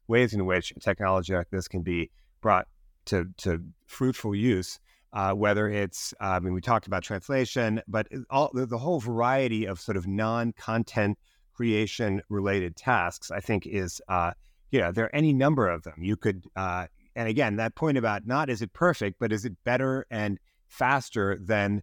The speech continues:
the alternatives you've been relying on all along? So, you know, marketing copy, customer service chatbots, proofreading, certainly, my God, proofreading, uh,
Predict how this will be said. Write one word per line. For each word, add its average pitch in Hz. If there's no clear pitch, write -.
the 107
alternatives 101
you've 95
been 95
relying 92
on 90
all 90
along? 92
So, 85
you 92
know, 92
marketing 131
copy, 85
customer 127
service 135
chatbots, 131
proofreading, 101
certainly, 95
my 90
God, 101
proofreading, 90
uh, 98